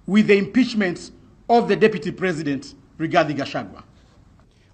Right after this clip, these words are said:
While at this, I wish to offer my voluntary advice, voluntary advice to my good friend, the truthful man,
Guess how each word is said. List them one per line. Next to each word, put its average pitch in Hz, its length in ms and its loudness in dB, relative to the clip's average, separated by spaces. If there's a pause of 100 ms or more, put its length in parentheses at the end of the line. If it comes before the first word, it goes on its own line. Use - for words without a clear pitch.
While 180 240 2
at 180 160 -6
this, - 460 -2 (800)
I 165 160 0
wish 165 480 4
to 190 220 -8
offer 208 380 2 (1120)
my 170 320 0
voluntary 262 1080 0 (580)
advice, 165 680 -2 (1900)
voluntary 247 520 2
advice 131 520 -2 (720)
to 196 100 -2
my 190 160 0
good 175 260 -4
friend, 175 440 0 (720)
the 160 140 0
truthful 196 420 -4
man, 160 500 0